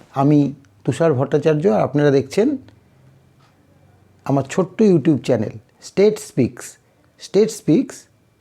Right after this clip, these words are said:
আপনাদের মনের কথা বলে, আপনাদেরকে ভাবতে সাহায্য করে।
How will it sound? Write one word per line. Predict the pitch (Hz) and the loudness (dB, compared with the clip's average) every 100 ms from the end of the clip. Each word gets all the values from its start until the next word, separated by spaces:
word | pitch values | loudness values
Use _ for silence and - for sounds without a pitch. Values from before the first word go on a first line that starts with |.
| _ | _
আপনাদের | 131 151 143 247 269 _ _ _ _ _ _ _ _ | -4 -2 0 0 -2 _ _ _ _ _ _ _ _
মনের | 135 160 196 175 | 0 2 2 2
কথা | 143 123 | -2 -2
বলে, | 98 98 101 - | -4 -6 -10 -16
আপনাদেরকে | - - 147 147 139 | -8 -2 0 0 0
ভাবতে | 139 98 135 - 180 | -2 -2 -6 -2 -4
সাহায্য | - 190 170 185 | 0 -2 2 2
করে। | 196 220 | 2 -2